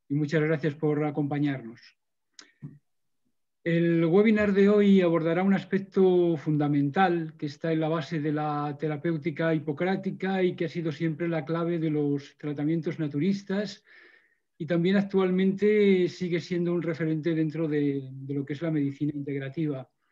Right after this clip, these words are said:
Me refiero a la importancia de la alimentación y más concretamente a una alimentación a base de vegetales, que incluye algas y hongos,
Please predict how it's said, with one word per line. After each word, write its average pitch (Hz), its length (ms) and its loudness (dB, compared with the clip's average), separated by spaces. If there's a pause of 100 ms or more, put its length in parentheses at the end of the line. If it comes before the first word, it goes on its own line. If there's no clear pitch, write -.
(400)
Me 147 100 -6
refiero 175 300 -2
a 185 40 2
la 175 60 2
importancia 175 640 -2
de 170 80 -2
la 165 80 0
alimentación 156 920 -2 (840)
y 156 120 -4
más 190 240 0
concretamente 180 640 0
a 170 40 2
una 170 160 2
alimentación 165 560 -2
a 156 40 0
base 160 300 -4
de 143 260 -2
vegetales, 185 1080 -2
que 147 100 -4
incluye 139 880 -2
algas 165 680 -4
y 143 120 -2
hongos, 180 500 -2